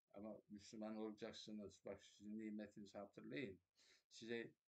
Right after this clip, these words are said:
sizi doğrulayan, yani Kur'an'ın sizin hayatınıza ait bilgilerinde olduğu kitabı da verdik. Çok nimetler verdik. Gelin siz de hiç şirk koşmayın. Allah'ı birleyenlerle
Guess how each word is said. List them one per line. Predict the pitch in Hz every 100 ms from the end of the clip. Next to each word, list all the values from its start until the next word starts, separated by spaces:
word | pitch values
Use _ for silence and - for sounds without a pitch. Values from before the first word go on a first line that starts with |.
| -
sizi | - 107 110 104
doğrulayan, | 113 110 110 107 113 113 107
yani | 107 107
Kur'an'ın | - 110 110 110 110
sizin | - 107 107
hayatınıza | - 104 107 104 110 104 113
ait | 107 107 - - -
bilgilerinde | 104 110 104 107 107 107
olduğu | 107 104 110 104
kitabı | - - 104 104
da | 131 143
verdik. | 120 98 - - -
Çok | 127 131
nimetler | 120 117 120 113 123 139 135
verdik. | 113 98 143 147 _ - - _ -
Gelin | - 170 127
siz | - 110 104
de | 107 127 - -
hiç | 147
şirk | - 127 107 -
koşmayın. | 101 - 104 101 131 143 _ _ _ -
Allah'ı | - 127 123 110 107 98 -
birleyenlerle | 131 110 113 104 101 98 113 139 135